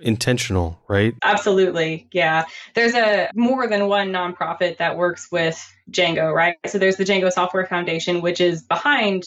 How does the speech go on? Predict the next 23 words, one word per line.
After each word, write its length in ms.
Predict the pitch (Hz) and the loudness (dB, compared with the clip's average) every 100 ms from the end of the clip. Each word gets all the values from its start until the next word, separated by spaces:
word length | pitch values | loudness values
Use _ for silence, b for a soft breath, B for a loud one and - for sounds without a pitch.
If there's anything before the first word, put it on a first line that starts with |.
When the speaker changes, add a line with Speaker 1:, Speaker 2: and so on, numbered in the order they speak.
| - | -8
Speaker 2:
Django, 360 | - 190 175 170 | -4 -2 -2 -4
the 60 | 180 | -4
framework, 560 | 302 339 208 180 175 - B B B | 0 2 2 2 -2 -8 B B B
but 100 | 202 | 0
there's 180 | 196 196 | 2 2
also 400 | 214 214 196 185 | 0 2 2 2
the 120 | 180 | -2
Django 360 | 185 190 180 | -2 0 2
Events 280 | 180 175 175 | 2 0 -2
Foundation 580 | 185 175 170 170 180 175 | -2 -2 -2 -4 -2 -2
North 220 | 170 175 | -2 -2
America, 500 | 180 180 180 180 170 | 0 2 2 2 0
which 220 | 170 175 | 0 0
is 180 | 185 170 | 2 0
all 300 | - 180 180 | 0 2 2
about 320 | 180 170 165 | 2 2 0
helping 480 | - 185 180 180 175 | 0 -2 0 -2 -2
Django 380 | 180 175 175 170 | -2 -2 -2 -4
events 500 | 170 165 165 - - | -2 0 -2 -6 -10
in, 380 | - 170 165 160 - - | -4 0 0 -2 -6 -4
on 180 | 175 | 0
our 180 | 170 165 | 2 0
continent 600 | 170 165 - 175 160 - | -2 -4 -2 -2 -4 -6